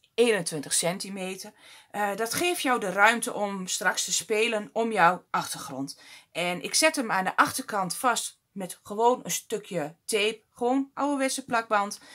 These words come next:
Die heb ik hier bij me staan. Daar zet ik het straks mee vast. Ehm, het stempelen op vellum. Dat moet je met inkt doen die, eh, daarvoor geschikt is. Nou, een Stazon inkt is daar prima voor geschikt.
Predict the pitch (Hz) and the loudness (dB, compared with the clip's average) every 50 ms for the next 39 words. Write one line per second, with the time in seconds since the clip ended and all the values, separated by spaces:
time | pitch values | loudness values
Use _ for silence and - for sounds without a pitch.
0 | - - - - 196 180 170 170 - 165 160 180 185 202 214 214 196 180 - - | -20 -20 -14 -6 -4 -4 -4 -4 -8 -10 -2 2 4 4 4 2 0 -4 -4 -2
1 | 180 175 180 196 202 - 262 247 240 - 233 - - - 185 180 175 - - 185 | -2 -4 -4 -2 -2 0 0 0 0 -2 -6 -6 -6 -4 -6 -6 -6 -6 -8 -6
2 | 170 165 156 143 - - 135 - 160 139 143 - - - - _ - - - - | -6 -6 -6 -8 -10 -12 -12 -8 -6 -6 -6 -6 -10 -10 -12 _ -20 -20 -20 -20
3 | - - - - _ - - 233 233 226 226 220 214 208 - - - - _ - | -20 -20 -20 -20 _ -6 -2 2 2 4 2 2 0 -4 -14 -20 -20 -20 _ -8
4 | 226 240 - - - - - 381 403 381 359 - 196 175 151 143 - - - - | -2 4 6 6 6 6 6 6 6 6 4 -4 -2 -2 -2 -2 0 -2 -2 -2
5 | - - 220 156 139 143 139 135 143 - - - - - _ _ _ _ - - | -2 -4 -4 -4 -4 -4 -8 -10 -12 -14 -18 -20 -20 -20 _ _ _ _ -20 -20
6 | _ _ _ - - 262 - - 285 359 - - 285 214 208 208 208 - - - | _ _ _ -4 -2 0 2 2 2 0 0 -2 -2 -2 -2 -4 -4 -6 -8 -4
7 | - 269 320 311 254 254 254 240 214 196 208 202 202 196 196 196 - - 190 190 | 0 0 2 4 4 4 4 2 0 -2 -4 -4 -4 -6 -6 -8 -8 -6 -4 -2
8 | 185 180 175 180 190 190 185 - - 185 175 175 165 170 - - 180 - - - | -2 -2 0 0 0 0 0 -2 -4 -2 -2 -2 -2 -4 -4 -4 0 0 0 0
9 | 190 156 - - - - - - - - - - - - - - 165 165 - - | -2 -6 -6 -8 -14 -12 -12 -12 -12 -16 -20 -14 -14 -14 -12 -6 0 2 2 2
10 | - - 247 208 175 175 233 302 349 370 277 - 254 254 262 - - - 202 - | 2 2 2 4 6 6 6 6 6 4 0 -2 0 0 0 0 -2 -4 -4 -4
11 | - 156 - _ - - 233 269 311 330 302 277 247 240 - - 202 196 196 196 | -4 -4 -8 _ -4 0 4 4 4 6 6 4 4 4 2 -2 -2 -2 -2 -2
12 | - 185 - - - 156 - - - | -2 -2 -2 -2 -2 -4 -8 -10 -16